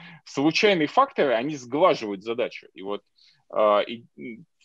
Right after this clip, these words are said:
в частности, это можно применить, э, к, э, числам обусловленности матрицы. Вот если вы возьмете матрицу, вот результаты Вагельсон Вершинина можно обобщить. В него можно вместо матрицы А подставить матрицу А плюс М. А случайно,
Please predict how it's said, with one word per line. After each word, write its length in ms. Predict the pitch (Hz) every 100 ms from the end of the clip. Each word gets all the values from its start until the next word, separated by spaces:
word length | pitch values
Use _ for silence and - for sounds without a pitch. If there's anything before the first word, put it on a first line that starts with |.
| _
в 100 | -
частности, 420 | - 202 202 175 170
это 120 | 151
можно 260 | 170 143
применить, 580 | 147 143 160 175 127 - 117
э, 220 | 107 104
к, 180 | _ -
э, 1120 | 117 113 110 107 - _ - _ 62 69 - -
числам 380 | - 156 131 110
обусловленности 640 | 131 - 233 214 120 -
матрицы. 400 | 123 - 104 -
Вот 100 | 92
если 200 | 123 -
вы 80 | 123
возьмете 360 | 127 147 131 185
матрицу, 380 | 247 156 -
вот 160 | 113 131
результаты 480 | 151 147 185 202 175
Вагельсон 400 | 151 165 196 151
Вершинина 380 | 170 - 294 160
можно 240 | 165 170
обобщить. 360 | 160 165 - - _ _ _ _
В 280 | 113 110 127
него 280 | 170 220 202
можно 280 | 170 156
вместо 280 | 165 175 -
матрицы 420 | 165 170 151 -
А 260 | - 247 311 - _ _
подставить 500 | 143 - - 208 180
матрицу 420 | 180 190 147 - -
А 140 | 160
плюс 320 | 160 147 - -
М. 200 | 107 - _ _
А 160 | 165 160
случайно, 720 | 165 170 - 320 285 139